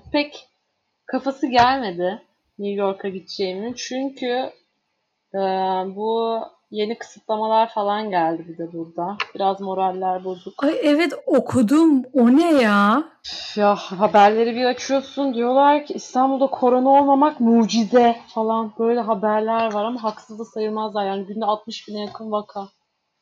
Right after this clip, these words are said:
Speaker 2: Oha.
Speaker 1: Bilmiyorum, gerçekten şansa yaşıyoruz dedikleri bu olsa gerek.
Speaker 2: Abi manyaklık ya.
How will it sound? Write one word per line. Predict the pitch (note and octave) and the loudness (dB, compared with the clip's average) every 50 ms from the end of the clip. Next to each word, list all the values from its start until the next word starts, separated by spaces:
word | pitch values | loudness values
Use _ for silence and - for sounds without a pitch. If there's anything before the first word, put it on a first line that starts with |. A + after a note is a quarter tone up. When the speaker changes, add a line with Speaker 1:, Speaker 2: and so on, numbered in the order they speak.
| _ _ _ _ _ _ _ _ _ _ _ - - - - - _ _ _ _ _ _ _ - | _ _ _ _ _ _ _ _ _ _ _ -14 -14 -14 -14 -18 _ _ _ _ _ _ _ -4
Speaker 2:
Oha. | C4 G3+ F#3 F3 E3+ D#3 D3 F3+ F#3 F3+ F3+ F3 F3 F3 | -2 0 0 0 -2 -2 -2 -2 -2 0 -2 -4 -6 -8
Speaker 1:
Bilmiyorum, | G3+ G3+ G#3 G#3 G#3 G3+ G3+ | -8 -8 -6 -6 -6 -4 -2
gerçekten | G3 G3+ G#3 G3+ - - A3+ A3 | -2 -2 -2 -2 -4 -6 -6 -6
şansa | G#3 - - G#3+ G3+ G3+ G3 - A#3 | -6 -4 -2 -2 -2 -2 -2 -4 -4
yaşıyoruz | A3 G#3 - - A3 G#3+ G#3 G#3 F#3+ | -4 -4 -6 -6 -6 -6 -6 -8 -8
dedikleri | F3 G3+ E3+ G#3 G3+ - G3+ G#3 G#3+ G3 | -8 -10 -10 -10 -12 -8 -8 -8 -6 -6
bu | G3 G#3 | -6 -4
olsa | G3+ G3 F#3+ G3 - G#3 | -4 -6 -6 -8 -10 -10
gerek. | G3 F3+ G3 F#3+ F3+ G3+ G3+ - - - - - - - - _ _ _ _ _ _ _ _ _ _ _ _ - - _ _ _ _ _ _ _ _ _ - - G3+ F#3 | -8 -8 -8 -8 -10 -12 -14 -14 -20 -20 -20 -20 -20 -20 -20 _ _ _ _ _ _ _ _ _ _ _ _ -20 -20 _ _ _ _ _ _ _ _ _ -20 -14 -10 -6
Speaker 2:
Abi | F#3+ G#3 G#3 G#3+ G3+ | -4 -2 -2 -2 -2
manyaklık | F#3+ F3+ F3+ F3+ F3+ F#3 F#3+ F#3+ F#3+ F#3+ F#3+ - G#3 A#3 A#3 - - | -2 -2 -2 -4 -2 -2 -2 -2 -4 -6 -6 -8 -8 -8 -8 -6 -6
ya. | G3 F#3 F3+ F#3 F#3 G3 A3 G#3+ | -4 -4 -4 -4 -4 -6 -8 -10